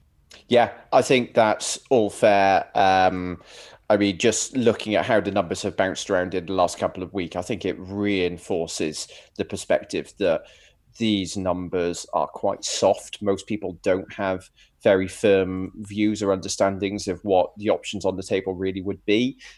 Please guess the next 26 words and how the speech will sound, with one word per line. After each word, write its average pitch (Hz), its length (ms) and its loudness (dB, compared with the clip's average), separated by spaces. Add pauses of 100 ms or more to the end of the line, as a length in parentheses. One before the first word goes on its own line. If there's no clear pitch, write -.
(220)
Um, 92 520 2 (360)
I 120 40 -4
mean, 123 100 4
I 117 40 6
think 120 200 2
on 117 120 2
your 110 120 2
point 107 360 0
of 101 100 -4
sort 101 180 -4
of 90 100 -10
this - 180 -4
is - 60 -20
putting 101 300 -6
it 98 40 -4
into 98 220 -4
artificial 95 520 -2
boxes 160 600 0
and 95 320 -2
narrowing 95 380 0
down 92 240 0
the 87 80 -6
range 92 240 -2
of 92 80 -4
options 92 400 -4
from 90 400 2